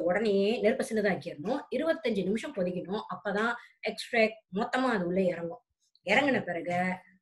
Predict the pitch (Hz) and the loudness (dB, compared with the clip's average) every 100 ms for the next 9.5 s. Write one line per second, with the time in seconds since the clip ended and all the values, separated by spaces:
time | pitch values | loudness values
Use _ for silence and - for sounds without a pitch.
0 | _ 185 180 202 240 214 240 240 196 196 | _ -2 0 2 4 6 8 6 4 2
1 | 196 180 170 160 165 226 359 - 190 208 | 0 0 -2 -4 -4 -2 -2 0 0 0
2 | 196 208 285 175 208 202 180 170 170 151 | 0 -2 -2 -2 0 0 0 -4 -6 -8
3 | 156 - 269 427 - - - 190 185 240 | -12 -4 -2 -2 -6 -14 -6 0 8 8
4 | 277 247 190 226 226 190 185 180 208 247 | 10 4 4 2 2 0 -2 0 0 2
5 | 415 440 196 220 226 190 196 190 175 170 | 2 0 -2 -2 0 -2 -2 -2 -4 -2
6 | 233 - 247 247 240 - 226 254 240 240 | -2 0 4 6 4 0 0 2 4 2
7 | 233 - - 190 190 214 - 247 202 202 | 0 -8 -4 -2 0 -2 -2 -2 -2 -4
8 | 180 170 214 403 - - - 226 262 262 | -6 -4 -4 -4 -8 -18 -4 0 0 0
9 | - 269 247 - 220 | 6 6 6 4 4